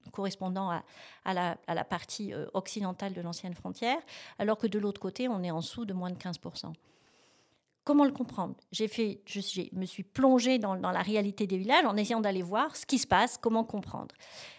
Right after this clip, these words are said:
Je suis arrivée dans deux villages que j'ai choisis un petit peu au hasard, sinon sur le fait qu'ils avaient, ils avaient, correspondaient à peu près au même niveau de développement économique, euh, même situation démographique, donc on pouvait les comparer. Et d'un côté, je me suis rendu compte que soixante-quinze pour cent des foyers avaient l'eau,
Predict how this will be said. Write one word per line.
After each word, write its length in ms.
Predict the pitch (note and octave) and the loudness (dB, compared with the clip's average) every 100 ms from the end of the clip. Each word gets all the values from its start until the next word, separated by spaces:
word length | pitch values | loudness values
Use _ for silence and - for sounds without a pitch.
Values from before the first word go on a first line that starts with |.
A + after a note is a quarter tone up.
| - | -10
Je 80 | - | -2
suis 100 | B3 | 2
arrivée 320 | A3+ B3 B3+ | 4 4 2
dans 160 | B3 G#3 | 2 2
deux 120 | G#3+ | 2
villages 320 | G#3 A#3+ C#4+ | 2 2 2
que 80 | B3 | 0
j'ai 100 | G#3 | 0
choisis 320 | - G#3+ A3+ | 0 0 2
un 60 | G#3+ | 2
petit 180 | - C#4+ | 0 0
peu 380 | D4 A#3 G3 - | 2 2 0 -2
au 220 | - G#3 | 0 4
hasard, 380 | G#3 A#3+ B3 - | 4 6 4 4
sinon 340 | - A3+ A#3+ | 0 4 4
sur 160 | A3 G3+ | 2 0
le 80 | G3+ | 0
fait 240 | A3+ G#3+ | -2 -2
qu'ils 240 | - F3+ | -6 -4
avaient, 180 | F#3 G3 | -2 -2
ils 140 | G3 F3+ | -2 -4
avaient, 140 | F3 E3+ | -6 2
correspondaient 480 | G3 F#3+ G3 G3+ A3 | 6 6 6 4 4
à 80 | - | 4
peu 100 | G3 | 0
près 240 | - G#3+ | 0 2
au 80 | G3 | 4
même 200 | G3 G3+ | 6 8
niveau 380 | G#3 G3 G#3 G#3+ | 8 6 4 2
de 120 | F3+ | 2
développement 400 | F3+ F3+ F3+ F#3+ | 0 0 0 0
économique, 680 | F#3+ G3 G3 G#3 A3+ A3+ G3+ | 0 0 4 6 6 4 0
euh, 120 | F#3 | 0
même 200 | F#3+ G3+ | 2 2
situation 540 | - G3 G#3 G3 G#3 | 0 -2 2 2 2
démographique, 720 | F#3+ G3 G3 G3 F#3+ - A#3+ | 0 0 0 0 -2 -2 -6
donc 160 | - F3+ | -4 -2
on 80 | F#3+ | -2
pouvait 220 | G3 G3 | -2 -2
les 80 | F#3 | -4
comparer. 480 | G3 F#3 G#3 C#4 F4 - - - - - - | -4 -2 0 0 -2 -10 -20 -20 -18 -12 -2
Et 60 | G#3+ | 2
d'un 120 | A#3 | 4
côté, 240 | A#3 D4 | 6 4
je 60 | C#4+ | 4
me 60 | |
suis 120 | G#3+ G#3 | 4 2
rendu 520 | G3 G#3 G3+ G3+ G3+ | 2 2 -2 -4 0
compte 200 | E4 D#4+ | 2 2
que 100 | A#3+ | 2
soixante-quinze 640 | - C#4+ D#4 C#4 - C4+ | 4 4 6 4 4 2
pour 160 | - A#3 | 2 -2
cent 120 | A#3+ | 0
des 80 | G#3+ | -2
foyers 340 | G#3 G#3+ G#3 | -2 -4 0
avaient 220 | G3+ F3+ F#3 | 0 -2 -2
l'eau, 280 | G3+ C#4+ | -2 -2